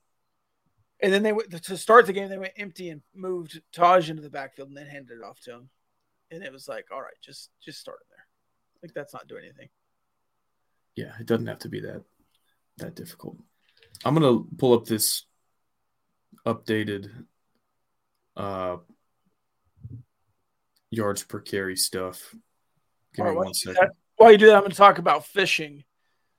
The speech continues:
Speaker 1: Reckham Outdoors is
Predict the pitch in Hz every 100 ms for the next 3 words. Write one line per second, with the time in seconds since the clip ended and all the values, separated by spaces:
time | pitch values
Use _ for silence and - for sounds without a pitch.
0 | _ _ _ - 214 320 320 294 262 220
1 | 226 254 269 214 - 214 214 214 214 208
2 | 208 170